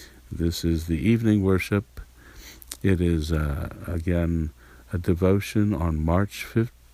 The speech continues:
fifteenth. Um, and, um,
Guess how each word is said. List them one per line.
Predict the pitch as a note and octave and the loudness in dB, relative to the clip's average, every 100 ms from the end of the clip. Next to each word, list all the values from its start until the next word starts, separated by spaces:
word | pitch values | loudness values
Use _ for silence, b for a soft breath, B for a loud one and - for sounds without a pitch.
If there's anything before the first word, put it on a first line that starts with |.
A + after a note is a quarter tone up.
| - - | -20 -6
fifteenth. | - G2 - - - - - B2 D2 - - - - B B - - - | -2 -2 -4 -20 -20 -20 -2 0 0 -6 -10 -12 -14 B B -20 -20 -8
Um, | F2 F2 F2 E2+ E2+ B B B B - | -2 0 2 0 -4 B B B B -10
and, | - F#2 F2 E2+ E2+ | -2 0 0 0 -2
um, | E2 D#2+ - F2+ | -4 -4 -6 -10